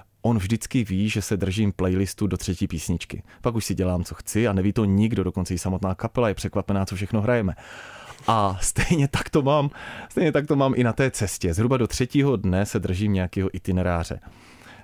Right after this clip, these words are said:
Ve chvíli, kdy samozřejmě promluvím s místníma nebo, nebo najdu lepší cestu nebo něco, eh, okamžitě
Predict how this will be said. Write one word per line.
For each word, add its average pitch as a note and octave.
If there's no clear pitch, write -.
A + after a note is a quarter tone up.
Ve F2
chvíli, A#2
kdy F#2+
samozřejmě G#2
promluvím G2+
s E2+
místníma A#2
nebo, F#2
nebo F#2
najdu F#2+
lepší F2
cestu -
nebo F#2
něco, F#2+
eh, F2
okamžitě F#2